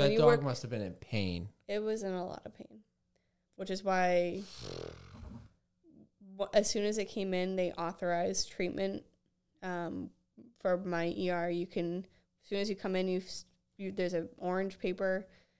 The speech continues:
Speaker 2: You check yes to authorizing immediate emergency treatment and immediate, um, uh, catheterize-, catheterization,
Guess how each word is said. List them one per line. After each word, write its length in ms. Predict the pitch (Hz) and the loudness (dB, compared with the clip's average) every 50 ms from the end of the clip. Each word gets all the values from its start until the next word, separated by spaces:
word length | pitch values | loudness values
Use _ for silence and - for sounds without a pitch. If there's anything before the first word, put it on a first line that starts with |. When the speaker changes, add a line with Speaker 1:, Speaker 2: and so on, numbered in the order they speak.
| _ _ | _ _
Speaker 2:
You 460 | - 196 190 185 185 180 185 185 190 185 | -10 -6 -2 -2 0 0 -2 -4 -6 -6
check 280 | - - 185 185 - | -2 -2 -2 0 2
yes 300 | 196 190 214 214 - - | 2 2 2 0 -4 -4
to 140 | - 202 - | -4 -2 -2
authorizing 680 | - 180 185 - 196 180 185 185 185 - 190 185 185 185 | -2 -2 -2 -2 -2 0 0 0 0 -2 -2 -2 -2 -2
immediate 680 | 180 185 190 185 190 196 196 190 190 196 196 - - - _ _ - | -2 -2 -2 -2 -2 0 0 0 0 0 -2 -6 -10 -20 _ _ -8
emergency 680 | 202 190 185 185 185 185 185 - 196 190 190 196 - - | -4 -2 -2 -2 -2 -4 -6 -6 -6 -6 -6 -6 -8 -8
treatment 480 | - - 220 226 220 226 254 269 311 - _ _ - - | -6 -4 -4 -2 -2 -4 -6 -8 -10 -12 _ _ -10 -6
and 180 | 226 226 202 | -4 -2 -2
immediate, 680 | 202 190 196 196 202 196 214 196 196 196 208 - - - 196 | -2 -2 -2 -2 -4 -4 -2 0 0 0 -2 -2 -8 -8 -8
um, 560 | 196 190 185 190 190 202 208 202 208 220 214 - _ _ _ _ _ _ _ _ _ _ _ - - _ _ _ _ _ _ _ _ _ _ _ _ _ _ _ _ _ _ _ _ _ _ _ _ 311 | -6 -6 -6 -6 -6 -6 -6 -6 -6 -8 -10 -12 _ _ _ _ _ _ _ _ _ _ _ -20 -20 _ _ _ _ _ _ _ _ _ _ _ _ _ _ _ _ _ _ _ _ _ _ _ _ -8
uh, 200 | 285 110 - - - - | -6 -4 -4 -4 -4 -4
catheterize-, 640 | 220 185 185 - 202 208 202 190 190 196 196 196 214 - _ _ - - | -4 -4 -4 -4 -4 -4 -4 -4 -4 -4 -4 -6 -8 -12 _ _ -12 -8
catheterization, 1500 | 208 202 208 - 240 240 226 220 226 226 202 196 196 202 202 202 208 208 - 220 208 202 202 196 202 202 196 202 208 | -6 -6 -4 -2 0 0 2 0 0 -2 -2 -2 -2 -4 -4 -4 -4 -4 -2 -2 0 0 0 0 -2 -2 -4 -8 -10